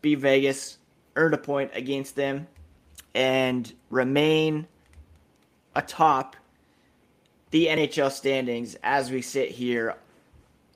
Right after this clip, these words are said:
just two weeks shy of the Christmas break. Of course, on tomorrow's episode, we will update the Atlantic Division power rankings, take a look at the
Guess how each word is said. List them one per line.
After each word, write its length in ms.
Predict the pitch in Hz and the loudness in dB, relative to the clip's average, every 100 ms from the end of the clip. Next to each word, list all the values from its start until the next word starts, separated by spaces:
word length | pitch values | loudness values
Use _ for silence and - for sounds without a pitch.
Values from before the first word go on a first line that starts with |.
| _ _ | _ _
just 300 | - 135 - | -4 -2 -2
two 200 | - 196 | -6 0
weeks 420 | 165 147 - - - | 2 2 0 -12 -12
shy 560 | - 147 135 113 107 107 | -4 2 2 2 -2 -4
of 360 | - 117 113 - | -2 -2 -2 -6
the 80 | 117 | -12
Christmas 420 | - 113 117 107 | -10 -10 -12 -14
break. 400 | - 120 87 - | -6 -4 -4 -10
Of 100 | - | -4
course, 340 | 151 139 139 - - - _ _ - | 0 0 -2 -14 -20 -20 _ _ -8
on 100 | 143 | -4
tomorrow's 440 | 139 160 165 151 | 2 8 8 6
episode, 520 | 147 151 - 151 180 | 2 -2 2 6 6
we 200 | 170 143 | 4 0
will 180 | 131 131 | 0 2
update 560 | 143 147 - 143 151 - - _ _ _ - | 2 0 2 2 2 -2 -16 _ _ _ -6
the 300 | 135 131 - | -4 -2 -2
Atlantic 600 | 117 107 131 135 131 110 | -4 -2 -2 -2 -6 -8
Division 480 | 117 127 113 107 | -6 -4 -4 -8
power 300 | - 170 180 | 4 8 10
rankings, 420 | 175 170 170 165 - | 10 6 0 -4 -4
take 160 | 120 | -4
a 40 | 127 | 0
look 260 | 135 135 - | 0 0 -4
at 240 | 117 110 | -6 -6
the 120 | 101 | -12